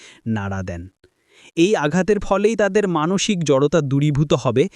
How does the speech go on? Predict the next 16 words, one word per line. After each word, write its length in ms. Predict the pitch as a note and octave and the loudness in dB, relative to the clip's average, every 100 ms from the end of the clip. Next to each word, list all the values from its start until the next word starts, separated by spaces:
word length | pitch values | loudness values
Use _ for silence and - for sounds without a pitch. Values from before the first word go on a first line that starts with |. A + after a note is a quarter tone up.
| - _ | -18 _
এবং 320 | C3+ D3 D#3 | 0 0 0
তারা 320 | D3 C3 C#3+ D3 | 0 0 0 -2
আবার 460 | A#2+ B2 D3 F#3+ G#3+ | -4 -2 0 2 0
তাদের 400 | G#3 F#3 G3 F#3 | 0 0 0 -2
প্রাচীন 580 | E3 D3 - G3+ F#3+ D3+ | -2 -2 -2 -2 -2 2
গৌরব 460 | D3+ D#3 E3+ D#3+ - | 4 4 4 2 0
ও 100 | E3 | -2
মর্যাদাপূর্ণ 840 | C#3+ C#3+ D3 D3+ D#3 - D3 D3 - | 0 -2 0 0 0 0 0 0 -2
অবস্থানে 600 | B2 B2 C#3 - A#2+ D3+ - | -2 0 0 -2 -4 -4 -4
ফিরে 220 | C#3 B2 | -2 -2
আসতে 300 | G2+ - A2 | -2 -6 -6
পারবে। 360 | G#2+ G2 F2 F2 _ _ _ _ | -4 -6 -8 -14 _ _ _ _
এইভাবেই 580 | C3+ G#3+ A3 C4+ D#3+ C#3 - - _ | 0 0 2 2 0 -2 -6 -20 _
কবির 400 | - D#3 F#3 F3+ | 0 2 4 0
ধ্যানের 360 | C#3 C#3 D#3+ F#3 | -2 0 0 -2
ভারতবর্ষ 720 | C#3+ C3+ D#3+ D3+ D3+ C#3 - | -2 0 0 2 0 0 -2